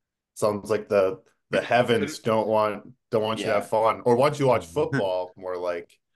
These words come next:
Speaker 3: Yeah,
Speaker 2: Well,
Speaker 1: soccer.
Speaker 3: exactly.
Speaker 2: see, today when, uh, yeah, I watched a lot of soccer. Today, w-, when American football is on, it's super nice outside.
Speaker 3: Go figure.
Speaker 1: Oh, that's funny.
Speaker 2: But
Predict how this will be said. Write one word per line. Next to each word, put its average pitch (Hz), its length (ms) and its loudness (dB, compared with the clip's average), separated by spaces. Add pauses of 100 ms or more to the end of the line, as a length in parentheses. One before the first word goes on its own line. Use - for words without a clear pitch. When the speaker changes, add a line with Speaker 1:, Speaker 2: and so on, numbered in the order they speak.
(440)
Speaker 3:
Yeah, 110 120 -8
Speaker 2:
Well, 107 120 2
Speaker 1:
soccer. 104 180 0
Speaker 3:
exactly. 156 340 -4
Speaker 2:
see, - 200 -12 (340)
today 143 640 -2 (180)
when, 120 200 -8 (180)
uh, 123 180 -4
yeah, 107 160 -4
I 92 160 -6
watched 92 340 -8
a 92 60 -14
lot 69 160 -16
of - 60 -14
soccer. - 500 -20 (580)
Today, 117 480 -6
w-, 104 240 -18
when 95 420 -8
American 139 400 -8
football 80 400 -14
is 92 80 -18
on, 80 340 -16 (120)
it's 92 280 -16
super 107 280 -16
nice 175 300 -20
outside. - 380 -20 (680)
Speaker 3:
Go 98 180 -10
figure. 147 340 -12
Speaker 1:
Oh, 113 100 2
that's 104 260 -4
funny. 101 320 -8 (800)
Speaker 2:
But - 240 -20